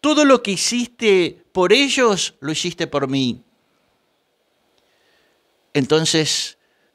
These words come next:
sabemos de, de la presencia real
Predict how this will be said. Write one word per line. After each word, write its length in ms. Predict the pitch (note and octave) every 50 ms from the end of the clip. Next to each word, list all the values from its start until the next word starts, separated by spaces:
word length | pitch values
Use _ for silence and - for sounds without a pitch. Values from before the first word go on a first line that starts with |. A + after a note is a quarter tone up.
| _
sabemos 880 | _ - - D#3 C#3 C#3 C#3+ D3 C#3 C3 B2 B2+ C3 - - - - _ _ _ _ _ _ _ _ _ _
de, 560 | G#2 G2+ C3+ B2+ B2 A#2+ A#2 A#2 A#2 G#2 - -
de 140 | G2+ C#3 C3+
la 140 | B2+ C3+ C3+
presencia 1080 | A#2 B2+ B2+ - - D#3+ D3+ D#3 D#3 D3 - - D3 C#3+ C3 C3 C3 B2+ B2 B2 - - -
real 880 | - - C#3+ D3 C#3 C#3+ E3 F#3+ G3+ G#3+ G3 G3 G3 F#3 F3+ E3+ -